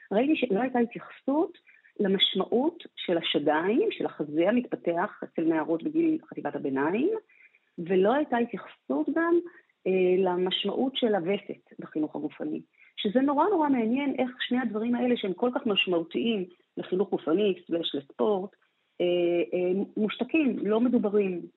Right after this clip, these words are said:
אה, ואני ניסיתי ככה להבין במחקר שלי באמת את המשמעות של שני הדברים, שני המאפיינים הייחודיים האלה של בנות.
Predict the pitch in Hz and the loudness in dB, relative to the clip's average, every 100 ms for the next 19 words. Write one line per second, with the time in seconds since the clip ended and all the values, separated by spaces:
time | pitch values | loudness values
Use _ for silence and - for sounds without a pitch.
0 | _ _ _ _ _ _ 180 175 175 170 | _ _ _ _ _ _ -2 0 2 2
1 | 165 165 170 190 254 - 254 - - 180 | 2 0 0 0 0 0 -4 -8 -2 0
2 | 160 185 262 226 170 - 208 208 240 196 | 0 0 0 0 -2 -4 -4 -2 0 0
3 | 175 185 190 180 - 175 - 170 170 170 | -2 -2 -6 -8 -6 -8 -8 -10 -8 -8
4 | 165 170 175 - - 175 170 - 160 - | -8 -4 -4 -4 -4 -4 -4 -2 -2 2
5 | 175 185 170 - 165 - - 202 196 - | 2 2 0 -4 -10 -10 -4 -2 -2 -2
6 | 160 160 147 139 131 139 - _ - _ | -2 -2 -6 -6 -4 -4 -8 _ -20 _